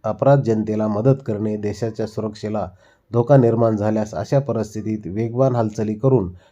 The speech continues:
जनजीवन सुरळीत करणे इत्यादी कामे हे करतात. दोन, मानवी सुरक्षा. राष्ट्रीय सुरक्षा म्हणजे केवळ देशाची सुरक्षा नव्हे, तर देशात राहणाऱ्या माणसाची सुरक्षा हा नवा विचार शीतयुद्धानंतर पुढे आला.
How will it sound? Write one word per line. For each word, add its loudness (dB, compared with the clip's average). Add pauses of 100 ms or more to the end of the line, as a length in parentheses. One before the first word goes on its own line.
(180)
जनजीवन 4
सुरळीत -6 (120)
करणे 0 (120)
इत्यादी 0
कामे -2
हे -4
करतात. -10 (1300)
दोन, 6 (160)
मानवी 6
सुरक्षा. -2 (680)
राष्ट्रीय 4
सुरक्षा 4
म्हणजे 4
केवळ 4
देशाची 2
सुरक्षा -2
नव्हे, 0 (120)
तर 4 (360)
देशात 2
राहणाऱ्या 6
माणसाची 0
सुरक्षा -4
हा -2
नवा 2
विचार 0 (460)
शीतयुद्धानंतर 4
पुढे -2
आला. -4